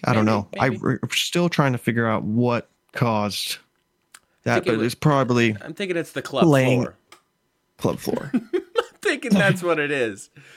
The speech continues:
Speaker 1: Yeah, that's what I'm thinking too, but how do kids get there? Okay, just
Speaker 2: Anyway.
Speaker 1: w-, we're gonna segue.
Speaker 2: Anyway, yeah, yeah, yeah, yeah, yeah. Um,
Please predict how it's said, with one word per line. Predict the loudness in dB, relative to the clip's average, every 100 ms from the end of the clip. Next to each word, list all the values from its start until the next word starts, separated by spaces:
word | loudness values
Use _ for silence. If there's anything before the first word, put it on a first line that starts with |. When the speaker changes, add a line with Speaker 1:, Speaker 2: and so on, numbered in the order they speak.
| -10 -2
Speaker 1:
Yeah, | 0 0
that's | -2 -2 2
what | 2
I'm | 2
thinking | 2 2
too, | 4 4 4
but | 0 -4
how | -2 0 0 0
do | 0 2 2 2 0 -2
kids | -2 0 0 -2
get | -2 0
there? | 0 0
Okay, | 0 2 0 -2 -10 -20 _ 0
just | 2 2 -4 -6 0
Speaker 2:
Anyway. | 2 4 2 -2 -4 -4
Speaker 1:
w-, | -4 -6 0
we're | 2
gonna | 2 0
segue. | 2 2 4 2
Speaker 2:
Anyway, | 2 0 -2 -4 -6
yeah, | -4 -4 -4 0 2
yeah, | 2 0
yeah, | -4
yeah, | -4 -6 -6
yeah. | -8 -12 -14 -8 -2 -2 -2 -4
Um, | 0 2 2 0 -6